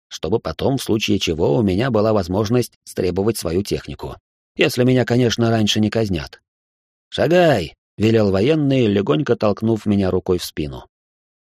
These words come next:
Я послушно последовал за идущими впереди мужчинами.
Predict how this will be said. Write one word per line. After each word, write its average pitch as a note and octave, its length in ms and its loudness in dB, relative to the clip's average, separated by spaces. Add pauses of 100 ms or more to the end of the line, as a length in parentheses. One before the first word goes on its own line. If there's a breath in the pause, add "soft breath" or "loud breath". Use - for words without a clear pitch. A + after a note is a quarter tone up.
(200)
Я G#3 160 4
послушно G3 500 2
последовал D3 680 2
за B2 220 2
идущими C3+ 460 2
впереди A2 400 0
мужчинами. D2 720 -4